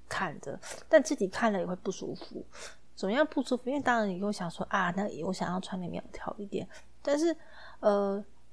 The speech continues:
需不需要用那种外貌的方式去评断自己？但是也不需要那么苛求，重点是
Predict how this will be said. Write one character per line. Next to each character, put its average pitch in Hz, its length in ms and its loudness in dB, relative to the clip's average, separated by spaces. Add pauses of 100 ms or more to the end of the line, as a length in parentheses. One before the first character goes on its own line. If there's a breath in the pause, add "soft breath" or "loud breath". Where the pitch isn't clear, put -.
(160)
需 - 240 -2
不 311 100 2
需 294 120 6
要 294 80 8
用 285 160 2
那 262 40 4
种 196 160 4
外 220 160 8
貌 202 200 4
的 185 120 0
方 185 240 0
式 190 80 2
去 - 120 -4
评 175 240 -4
断 180 240 2
自 180 120 -4
己？ 170 320 -6
但 202 160 0
是 208 80 -2
也 - 60 -2
不 - 180 -12
需 - 180 -6
要 190 60 0
那 196 60 -4
么 202 80 -2
苛 175 240 -4
求， 185 140 -8
重 208 180 -4
点 - 160 -10
是 202 220 2